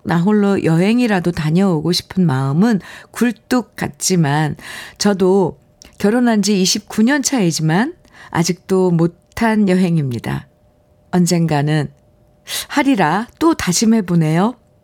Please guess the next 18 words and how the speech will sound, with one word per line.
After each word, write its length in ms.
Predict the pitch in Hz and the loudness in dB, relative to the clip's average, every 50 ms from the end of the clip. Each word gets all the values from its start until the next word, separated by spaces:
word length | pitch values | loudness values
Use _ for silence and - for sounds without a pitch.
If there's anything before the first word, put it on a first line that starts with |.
| _ - - - - - | _ -20 -20 -20 -16 -10
부산 360 | - 214 202 - 269 254 233 | -6 -2 0 0 2 2 2
여행 280 | 233 226 233 220 214 214 | 2 2 2 2 0 -2
잘하시고 800 | - - - 165 165 170 165 - - 165 165 190 208 196 160 - - - - - | -2 -4 -4 -2 -2 0 0 -2 -2 -2 0 0 2 0 0 -4 -10 -20 -18 -8
좋은 300 | - - 175 170 180 170 | -4 0 2 2 2 0
추억 340 | - - 180 165 160 156 - - - - - | 0 -2 -4 -2 -4 -4 -6 -12 -20 -12 -6
많이 380 | - 151 156 156 160 175 208 | -2 -2 0 2 2 4 4
만들고 500 | 226 220 214 196 180 170 170 160 151 170 | 4 4 2 2 0 -2 -2 -2 -2 -2
오세요. 580 | 160 151 151 - 170 139 139 139 139 139 - 175 - _ | -2 -2 -2 -4 -4 -2 -4 -4 -6 -8 -10 -14 -18 _
화이팅! 880 | - - 165 165 170 170 - - 262 269 285 269 240 214 190 175 160 - - - 196 196 175 160 175 - - - 165 - | -6 -2 0 0 -2 -2 -4 -4 -2 0 0 0 0 0 0 -2 -4 -4 -2 -2 0 0 0 -2 -4 -6 -8 -12 -12 -14
<laughs> 560 | _ _ _ - - - - - - - - | _ _ _ -20 -20 -18 -18 -16 -18 -14 -6
아유, 600 | - - 170 175 175 175 170 170 165 165 165 160 160 160 _ _ - - - - - - - - - _ _ | -2 0 0 2 2 0 0 -2 -2 -4 -6 -8 -10 -12 _ _ -18 -16 -14 -14 -14 -14 -16 -20 -20 _ _
최순계님께서는, 1120 | - - - 349 - - 247 247 233 277 285 262 254 233 214 240 220 - 220 196 196 196 180 - - - - - - - - _ - | -6 -2 -2 0 0 0 0 0 2 2 2 2 0 0 0 0 0 0 2 2 0 0 -2 -4 -10 -20 -20 -20 -20 -20 -20 _ -6
어, 880 | - 208 202 202 208 208 202 202 202 202 196 196 196 196 190 190 180 - - - | -4 -2 0 0 0 0 0 0 0 0 0 -2 -2 -2 -4 -6 -8 -10 -10 -8
우리 220 | - 208 214 240 | -4 -2 -2 -2
친구 760 | 208 - - 339 359 311 294 247 247 262 254 226 180 143 - - - - - - | -2 -2 -2 -2 -2 0 0 2 2 2 2 2 0 0 -4 -8 -14 -20 -16 -12
사 260 | - - - 160 175 | -10 -6 -2 0 0
인방도 760 | 185 214 262 294 269 269 214 190 185 185 233 240 220 185 160 - | 2 2 0 0 0 0 0 0 0 0 0 0 0 0 -2 -4
그랬답니다. 840 | - 180 196 185 180 - 180 175 165 151 143 143 165 170 165 - | -4 -2 -2 -2 -2 -2 0 0 0 0 -2 -2 -2 -2 -2 -4